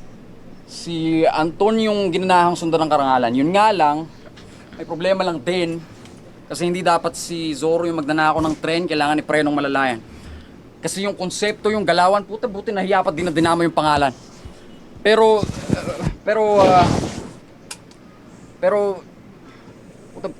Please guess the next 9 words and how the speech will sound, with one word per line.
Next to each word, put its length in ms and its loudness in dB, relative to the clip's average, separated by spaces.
puta, 160 2
buti 240 2
nahiya 320 4
pa, 80 2
di 160 0
na 80 -4
dinama 320 0
yung 80 -2
pangalan. 400 0